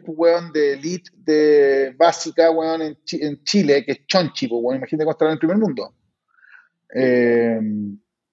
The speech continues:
es un debate de heavy metal, y yo creo que es, es,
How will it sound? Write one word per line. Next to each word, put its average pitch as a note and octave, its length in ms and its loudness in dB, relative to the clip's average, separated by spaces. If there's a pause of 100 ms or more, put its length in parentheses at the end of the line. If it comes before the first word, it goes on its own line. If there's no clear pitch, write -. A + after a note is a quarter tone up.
(480)
es D#3+ 120 2
un G3 120 2
debate F3+ 320 2
de F3+ 100 0
heavy G3+ 300 0
metal, F3+ 480 -4 (180)
y C#3+ 100 -10
yo D#3 140 0
creo E3+ 180 0
que D#3+ 140 -2
es, D#3+ 200 -10
es, D#3 120 -6